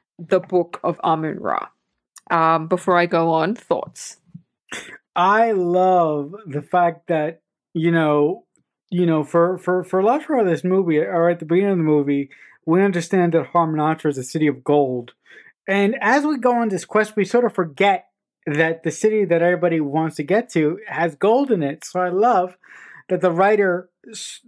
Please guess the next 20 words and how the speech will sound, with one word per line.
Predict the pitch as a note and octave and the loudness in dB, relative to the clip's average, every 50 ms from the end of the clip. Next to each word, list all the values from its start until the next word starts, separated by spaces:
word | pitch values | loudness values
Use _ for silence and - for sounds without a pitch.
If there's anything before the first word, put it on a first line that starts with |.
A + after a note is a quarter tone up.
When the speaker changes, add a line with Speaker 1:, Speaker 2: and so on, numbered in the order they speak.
| A#3 A3 | -12 -8
Speaker 2:
that | A3 C4 C4 A#3+ | -6 -6 -4 -4
you, | A3+ B3+ C4 A#3 | -2 -2 0 2
you | A#3 A3 B3+ C4+ | 2 2 4 4
mentioned | D4 C#4 B3+ - G#3+ G#3 G#3 | 4 2 0 -2 -4 0 2
it | A3 G#3+ A3 A#3 | 2 0 0 -4
a | F#3 | -8
couple | - - A3 G3+ G3+ G3 | -4 -2 -2 -2 0 -2
minutes | G3+ A#3+ C#4 C#4+ C#4 G#3 | -2 0 -2 -2 -2 -2
ago. | D#3 D#3 D#3 F3+ G3 - | -2 -2 -4 -4 -6 -6
I, | A3+ F#3+ A3 | -4 -4 -2
I | A#3 G#3+ G3+ | 0 0 0
love | F#3+ F#3 G3+ A3 A#3 A3+ G3+ | 2 2 4 2 2 0 0
that | G#3+ G3+ G3+ - | -4 -4 -4 -4
the, | G3 G3 | -4 -4
I | A3 G#3+ F3+ | -2 -2 0
love | F3+ G#3 A3 G#3+ | 0 0 0 0
that | G#3+ G#3 | -2 -4
the | - E3+ | -4 -4
writer | D3 D#3 E3+ F3 G3 G3 G#3+ G#3+ A3+ A3 _ _ - - - - _ _ _ _ - | 0 2 2 2 2 2 2 0 0 -2 _ _ -20 -20 -20 -20 _ _ _ _ -2
of | F3 F3 F3+ F#3 F3 D3 - | 0 2 2 2 0 -2 -8